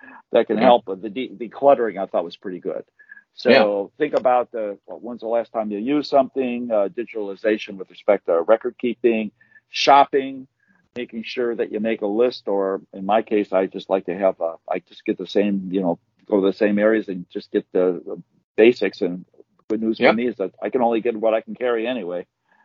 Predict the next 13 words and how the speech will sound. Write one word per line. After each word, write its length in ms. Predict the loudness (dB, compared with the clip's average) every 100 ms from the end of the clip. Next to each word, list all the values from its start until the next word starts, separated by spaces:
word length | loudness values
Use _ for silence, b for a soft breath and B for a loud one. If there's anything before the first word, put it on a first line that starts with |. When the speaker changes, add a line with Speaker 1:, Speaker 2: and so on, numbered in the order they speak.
| b _ _ 0
Speaker 1:
So 80 | 4
Speaker 2:
Yeah, 100 | 4
Speaker 1:
that 120 | 2
helps. 180 | -2 0
Speaker 2:
there 120 | -2
you 120 | -2
go. 220 | -4 -6 -8 _ _ -6
That 180 | -4
helps 220 | -2 -4 0
a 40 |
Speaker 1:
So 120 | 2
Speaker 2:
lot. 220 | 4 2
The 200 | -2 -4